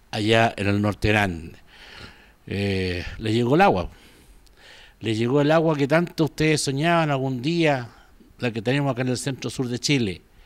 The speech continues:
pero llegó toda junta. Así que para ustedes, eh, vaya nuestro saludo fraternal, eh, nuestra solidaridad con ustedes. Eh, les llegó toda el agua junta, como dije antes,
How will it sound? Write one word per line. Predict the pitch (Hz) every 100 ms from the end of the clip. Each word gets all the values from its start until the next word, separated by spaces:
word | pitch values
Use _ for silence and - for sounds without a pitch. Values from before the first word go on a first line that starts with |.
| - - - - - _
pero | 117 113
llegó | 98 104 117
toda | 127 117
junta. | - 127 92 - - - _ _ - - - - -
Así | 98 - 123
que | 117
para | 107 104
ustedes, | - 131 139 143 - -
eh, | 117 113 107 90 -
vaya | 98 101 127 123
nuestro | 113 117 - 117
saludo | - 110 123 113
fraternal, | 113 107 107 117 131 139 151 - _ - - - - - - -
eh, | 101 104 98 98 95 92 - 113
nuestra | 104 117 - 113 107 104 101 -
solidaridad | - 127 113 110 110 117 131 120
con | 113
ustedes. | - 139 143 147 - - - - - - - -
Eh, | 98 98 90
les | 113
llegó | 113 113 120
toda | 120
el |
agua | 120 110
junta, | - 139 135 - 110
como | 113 113
dije | 113 117
antes, | 113 123 120 - 120 110